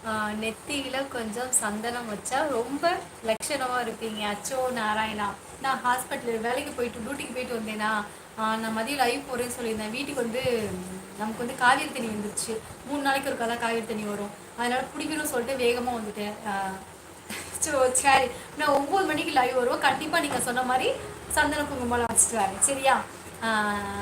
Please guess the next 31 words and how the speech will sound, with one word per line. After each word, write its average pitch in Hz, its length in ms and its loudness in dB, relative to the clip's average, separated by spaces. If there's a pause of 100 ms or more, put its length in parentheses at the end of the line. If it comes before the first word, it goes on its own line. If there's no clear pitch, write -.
(240)
அம்முமா, 285 380 6
ரொம்ப 240 200 2
ரொம்ப 254 200 2
நன்றி. 233 500 0 (560)
ஆ, 240 40 0 (920)
அம்முமா, 302 240 2
புதுசா 285 340 0
வந்தீங்கன்னா 247 440 0
என் 233 100 -2
சேனலை 226 200 -4 (100)
சப்ஸ்கிரைப் 254 380 0
பண்ணிக்கோங்க. 208 520 -4
நீங்க 220 280 0
பாத்தீங்கன்னா 247 320 0
சிவப்புல 233 500 0
சப்ஸ்கிரைப் 247 560 0
இருக்கும், 226 260 -4 (100)
என் 247 160 -2
சேனலை 262 200 0
சப்ஸ்கிரைப் 247 540 2
பண்ணிக்கோங்க 233 440 0
அம்முமா. 240 300 -4 (1300)
இது 330 260 0
என்னோட 311 240 4
சுயநலம் 349 540 4
தான், 311 200 6
என்ன 302 340 6
பண்றது? 311 300 2 (120)
சத்தியமான 330 520 2
கேட்டுதான் 294 560 10
ஆகணும். 269 280 4